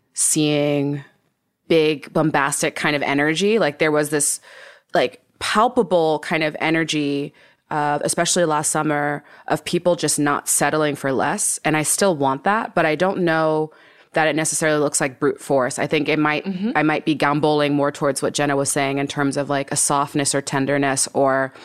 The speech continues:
Speaker 1: at least an acceptance that there is something that's wrong instead of these, like, Band-Aid fixes.
Speaker 2: Personally, I agree with everything Kimberly said a moment ago, too, about wanting that feeling of,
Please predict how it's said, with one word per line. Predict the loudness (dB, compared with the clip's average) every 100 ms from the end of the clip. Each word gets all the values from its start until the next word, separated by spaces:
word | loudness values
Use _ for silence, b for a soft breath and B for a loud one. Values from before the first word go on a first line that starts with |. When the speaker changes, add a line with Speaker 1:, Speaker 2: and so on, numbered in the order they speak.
| B B B B 2
Speaker 1:
at |
least | 4 4 2
an |
acceptance | 0 0 -2 0 -2 0
that | 0 0 -4
there | -2 0
is | 0
something | 0 0 0
that's | 0 -2
wrong | -2 -2 -2 -4 -4
instead | -2 0 0
of | 0
these, | 0
like, | -2 -2
Band-Aid | -2 0 0 -2 -4
fixes. | -6 -6 -6 -6 -8 -12 -12
Speaker 2:
Personally, | -10 -6 -2 0
I | 0
agree | 0 0
with | -2 -4 -4
everything | -4 -4 -4
Kimberly | -6 -2 -2
said | -2 -4
a |
moment | -4 -6
ago, | -4 -4 -4
too, | -2 0
about | 0 -2 -4
wanting | -4 -2 -2 -2
that | -2 -4
feeling | -4 -2 0 -2
of, | -4 -8